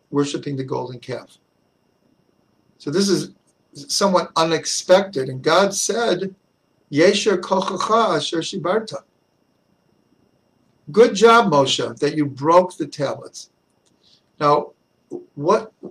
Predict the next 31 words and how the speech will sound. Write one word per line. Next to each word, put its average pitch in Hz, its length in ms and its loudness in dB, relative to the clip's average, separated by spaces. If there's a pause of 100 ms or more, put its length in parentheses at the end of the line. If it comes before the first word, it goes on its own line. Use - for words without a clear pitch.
(100)
what, 247 340 0
what 233 180 4
can 240 100 -4
we 196 100 2
learn 156 320 0
here? 123 200 -6
The 135 140 -10
truth 196 300 4
is, 151 420 -2 (380)
we 139 100 -6
could 139 200 -10
use 156 220 4
a 139 60 4
whole 127 320 -2
hour 123 320 -4 (260)
<laughs> - 200 -2 (420)
to, 131 480 2
to 143 140 -6
discuss 151 540 2
this. 117 200 -8
But 135 220 -4
in 135 180 -4
short, - 680 2 (2500)
so 220 460 2
many 220 220 2
times 185 500 -2
in 156 80 -2
our 139 140 -2
lives, 139 640 -4 (280)
new 160 400 0
beginnings 147 1000 -6